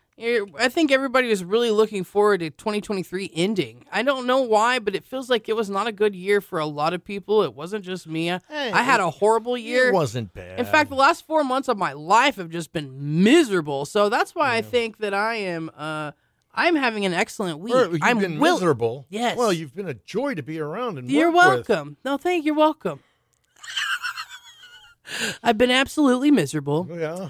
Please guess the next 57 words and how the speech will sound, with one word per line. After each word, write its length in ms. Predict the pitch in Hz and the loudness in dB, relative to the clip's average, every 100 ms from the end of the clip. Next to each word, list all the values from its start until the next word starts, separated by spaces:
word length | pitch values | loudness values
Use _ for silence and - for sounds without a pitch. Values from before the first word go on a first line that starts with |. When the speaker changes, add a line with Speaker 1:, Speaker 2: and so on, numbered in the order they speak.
| - 190 | -8 -2
Speaker 1:
I 60 | |
got 160 | 202 214 | 2 2
my 80 | 220 | 2
little 220 | 214 214 | 2 2
heart 240 | 165 208 165 | 2 0 2
broken 300 | 160 156 151 | 0 0 -2
this 200 | 147 - | -2 -2
year, 160 | 160 | -2
and 100 | 165 | -2
it 180 | 131 104 | -4 -16
fucked 380 | - - 214 - | -2 0 0 -2
me 180 | 240 214 | -2 -2
up. 220 | 135 143 | -2 -6
Speaker 2:
Yeah. 400 | 127 127 131 147 156 | -8 -6 -4 -6 -2
Speaker 1:
And 180 | 190 214 | 0 2
now 220 | 277 302 | 2 2
I 200 | 233 220 | 0 -2
am, 220 | 220 202 | -2 0
uh, 260 | 185 165 151 _ _ | 2 2 0 _ _
rising 400 | 196 277 285 277 | 2 4 4 2
from 160 | 233 214 | 2 2
the 160 | 185 | 0
ashes. 400 | 156 143 175 185 - - | -2 -4 -4 -4 -6 -4
I 460 | - 466 440 440 466 | 2 4 4 2 0
lis-, 80 | 339 | 2
watched 240 | 277 381 - | 4 4 2
something 260 | 403 349 220 | 0 0 0
yesterday. 400 | 226 233 196 175 | -2 0 -2 0
They 140 | 180 | 0
said, 260 | - 185 170 | 0 0 0
um, 260 | 143 135 - | -2 -4 -4
Speaker 2:
You're 160 | 139 | -2
a 60 | 139 | -2
phoenix 460 | - 285 233 - | -4 -4 -4 -4
Speaker 1:
they 100 | - | -2
Speaker 2:
is 80 | 214 | 0
Speaker 1:
said, 180 | 139 247 | 2 2
Speaker 2:
what 100 | 214 | 2
you 140 | 131 | 0
are. 160 | 120 104 | 0 0
Speaker 1:
yeah, 80 | - | -2
something 320 | - 226 185 | -2 0 0
like 200 | 156 147 | 0 -4
that. 240 | 160 170 165 | -2 0 2
They 80 | 190 | 4
were 80 | |
Speaker 2:
Uh-huh. 80 | 202 | 4
Speaker 1:
like, 260 | 190 175 - _ | 4 0 -4 _
"You 160 | 247 311 | 2 4
can 120 | 320 | 6
either 260 | 320 269 202 | 6 4 6
let 280 | 240 277 214 | 4 2 2
go 320 | 233 240 233 | 2 4 4
or 140 | 135 127 | 0 -8
be 220 | 156 156 | -8 -8
dragged." 760 | 143 139 117 113 104 107 - - _ _ - | -6 -6 -6 -8 -10 -14 -20 -20 _ _ -14
And 300 | 147 135 | -10 -10